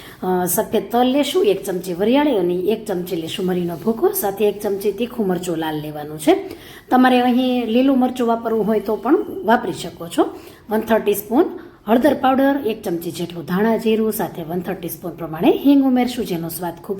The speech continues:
સરસ આવે છે. અને એક ચમચી પ્રમાણે મીઠું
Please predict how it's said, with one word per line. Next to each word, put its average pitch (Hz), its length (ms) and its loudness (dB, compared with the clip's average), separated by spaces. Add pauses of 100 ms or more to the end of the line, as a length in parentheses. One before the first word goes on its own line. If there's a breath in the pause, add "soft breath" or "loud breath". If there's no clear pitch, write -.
સરસ 233 260 -2
આવે 262 180 2
છે. 320 240 0 (400 loud breath)
અને 220 260 2
એક 254 320 2
ચમચી 214 280 -2
પ્રમાણે 185 400 2
મીઠું 202 480 -2